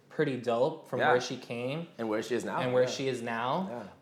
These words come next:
Speaker 1: Um, but at the same time, so is Nicki's story. And I think, like, for the,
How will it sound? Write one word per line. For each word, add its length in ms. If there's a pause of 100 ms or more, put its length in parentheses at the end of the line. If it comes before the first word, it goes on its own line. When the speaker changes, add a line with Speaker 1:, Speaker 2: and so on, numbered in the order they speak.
(220)
Speaker 1:
Um, 120
but 100
at 100
the 80
same 220
time, 200
so 240
is 160
Nicki's 320
story. 400
And 100
I 80
think, 300
like, 380 (240)
for 180
the, 440